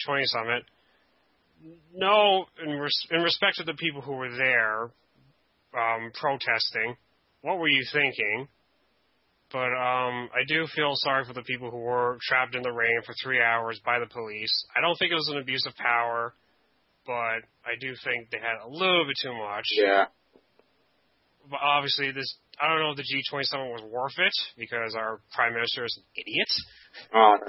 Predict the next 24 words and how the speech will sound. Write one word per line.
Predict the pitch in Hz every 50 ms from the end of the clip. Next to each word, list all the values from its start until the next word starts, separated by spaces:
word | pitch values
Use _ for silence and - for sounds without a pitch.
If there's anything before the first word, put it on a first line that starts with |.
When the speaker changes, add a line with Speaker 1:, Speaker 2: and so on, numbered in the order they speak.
| - _
Speaker 1:
Putting | - - 165 156 151 143 139
it | 135 127
out | 135 139
Speaker 2:
that's | 131 117 104
not | 107 92
Speaker 1:
there. | 92 101
Speaker 2:
very | 95 90 85
Speaker 1:
I, | 85 87
Speaker 2:
nice. | 85 - - - - _ _ _ _ _ _ _ _ _ _ _ _ _
Speaker 1:
I | 127 131
don't | 131 131 127 120
like | 117 113 113 113 -
him. | 113 107 104 _ _
I | - 117 113 113 _ _
do | 127 113
not | 117 120 117 110
like | 113 113 113
Stephen | - - 117 110 107
Harper. | 107 110 107 107 110 104 98 - _ _ _ _ _ _ _ _ _ _ -
That's | 120 117 -
just | - - - 110
my | 110 113
opinion. | 113 - 127 120 127 127 127 135 _ _ _ _ _ _ _ _ _ _ _ _ _ _ _ _ _
So, | - - - 131